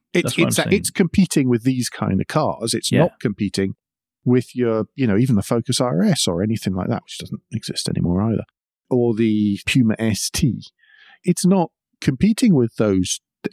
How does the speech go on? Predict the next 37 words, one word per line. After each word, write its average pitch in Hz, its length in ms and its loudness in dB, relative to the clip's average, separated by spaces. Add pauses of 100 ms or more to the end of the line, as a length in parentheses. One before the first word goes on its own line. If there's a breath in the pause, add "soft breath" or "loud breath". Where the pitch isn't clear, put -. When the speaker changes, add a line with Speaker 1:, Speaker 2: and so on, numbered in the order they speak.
(240)
Speaker 1:
Puma 110 240 4
S 76 100 -8
T 110 160 2
is 87 140 0
as - 80 -6
close 80 280 -2
you - 60 -12
get. - 140 -4
You 104 100 0
might 95 220 0
as - 20 -14
well - 80 0
just - 200 -8
call - 160 -2
that - 100 -8
a - 20 -8
hot - 240 -8
hatch - 280 -4
and 92 80 0
be 87 100 -2
done. 123 260 0
It's 92 180 -6
more 113 220 4
of 95 80 -4
a 90 60 -2
hot - 220 -2
hatch - 280 -4
than - 80 -4
the 87 60 0
Honda 87 200 0
Civic - 280 -4
Type - 140 -8 (100)
R 110 260 -4
is - 140 -10
these - 180 -8
days. - 240 -8 (560 loud breath)
Speaker 2:
Yeah. - 140 -6